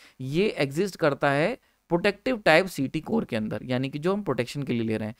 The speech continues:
इसके लिए हम कौन सी कोर ले रहे हैं? जो बहुत देर तक लीनियर रहे, यानी कि ट्वेंटी to थर्टी times of full load current, rated current,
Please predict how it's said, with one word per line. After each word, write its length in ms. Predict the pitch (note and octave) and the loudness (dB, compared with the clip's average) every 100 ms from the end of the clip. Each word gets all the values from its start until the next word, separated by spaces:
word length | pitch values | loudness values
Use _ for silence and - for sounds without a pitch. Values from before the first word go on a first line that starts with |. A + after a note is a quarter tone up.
| - _ - | -18 _ -8
इसके 200 | D3 G#3+ | -4 2
लिए 100 | G#3+ | 2
हम 60 | |
कौन 200 | G3+ F3+ | 4 2
सी 100 | F3+ | 2
कोर 180 | F#3+ G3 | 2 4
ले 100 | F#3+ | 4
रहे 100 | F#3 | 4
हैं? 80 | G#3+ - _ - | 2 -6 _ -8
जो 160 | D3 A3 | -2 0
बहुत 400 | D#3+ C3 E3 F3 | 0 0 2 2
देर 280 | D3 D#3 | 4 4
तक 200 | D3+ F#3 F#3 | 4 0 0
लीनियर 400 | C3 B2 C3 C3 | 0 0 2 0
रहे, 240 | A#2 G#2+ - | 0 -6 -6
यानी 280 | B2 B2 C3 | -4 -2 -2
कि 120 | C#3 | -4
ट्वेंटी 580 | E3+ C#3+ C#3 D3 F3+ F3+ - | -4 -2 -2 -2 -2 -2 2
to 200 | E3+ A#3+ - _ _ _ D#3 | 2 0 -6 _ _ _ 6
थर्टी 360 | D#3+ F3+ A3 | 8 8 2
times 360 | F#3+ D3 D3+ E3+ | 4 4 4 6
of 160 | F3+ G#3+ - _ _ _ _ _ _ _ _ _ - | 6 6 -2 _ _ _ _ _ _ _ _ _ 2
full 180 | F3+ F#3 | 4 8
load 160 | F#3 | 6
current, 360 | F3 C#3+ B2+ B2+ | 6 4 4 4
rated 280 | D#3+ E3 F3 | 4 4 4
current, 340 | C#3 A#2+ A2+ | 4 4 0